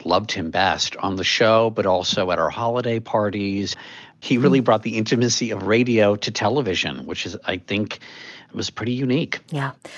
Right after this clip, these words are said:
Speaker 2: And just to remind people, C B S Sunday Morning was created by Shad Northshield. He persuaded Charles Kuralt to move from his on-the-road segments to Sunday Morning in nineteen seventy-nine.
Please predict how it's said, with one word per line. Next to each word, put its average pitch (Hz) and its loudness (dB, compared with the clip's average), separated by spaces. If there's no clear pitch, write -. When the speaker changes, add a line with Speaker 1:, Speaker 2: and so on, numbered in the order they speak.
Speaker 2:
And 254 8
just 320 2
to 392 4
remind 269 8
people, 214 4
C 254 4
B 233 8
S 214 6
Sunday 202 6
Morning 190 6
was 170 2
created 185 0
by 165 2
Shad 214 2
Northshield. 165 2
He 233 6
persuaded 226 6
Charles 208 2
Kuralt 202 2
to 190 0
move 202 4
from 180 0
his 175 0
on-the-road 180 2
segments 175 0
to - -4
Sunday 170 2
Morning 165 0
in 160 -2
nineteen 160 -2
seventy-nine. 156 -4